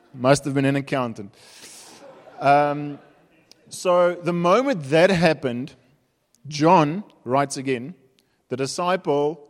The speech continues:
whom Jesus loved, said to Peter, "It is," I think he said, "the master, it's the master, it's the Lord." Yeah, it's the Lord. What does Peter do? For some reason,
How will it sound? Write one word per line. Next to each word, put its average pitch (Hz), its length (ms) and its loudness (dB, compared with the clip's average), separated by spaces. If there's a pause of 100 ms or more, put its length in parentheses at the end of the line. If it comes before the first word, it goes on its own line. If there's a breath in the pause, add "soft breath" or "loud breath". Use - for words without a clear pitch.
whom 131 180 -6
Jesus 123 400 -10
loved, 120 360 -2 (1700)
said 196 400 -6
to 202 100 -10
Peter, 165 560 -4 (100)
"It 165 260 -8
is," 160 640 -6
I 135 40 -20
think 139 160 -16
he 143 40 -14
said, 139 200 -12 (200)
"the 135 120 -10
master, 135 640 -12
it's - 280 -18
the 123 120 -14
master, 123 320 -10
it's 101 160 -16
the 110 80 -10
Lord." 113 320 -6 (180)
Yeah, 107 80 -20
it's - 120 -20
the 110 60 -14
Lord. 107 260 -8 (1120)
What 135 160 -2
does 180 140 -6
Peter 190 280 -2
do? 156 280 -2 (280)
For - 100 -8
some 208 360 -4
reason, 156 520 -4